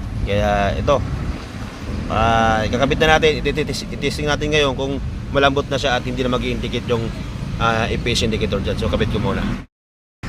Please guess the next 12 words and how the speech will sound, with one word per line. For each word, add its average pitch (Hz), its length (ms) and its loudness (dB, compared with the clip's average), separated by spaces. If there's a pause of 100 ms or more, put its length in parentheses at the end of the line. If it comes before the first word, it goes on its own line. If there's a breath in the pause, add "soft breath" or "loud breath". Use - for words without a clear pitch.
(880)
Yun, 156 320 6
ah, 147 400 6
nakabit 156 320 2
na, 175 80 2
mga 180 160 2
boss, 190 160 4
pero 160 480 2
hindi 156 160 -4
ko 156 80 -4
muna 156 240 -2
kinabit 147 320 -4
yung 147 240 -2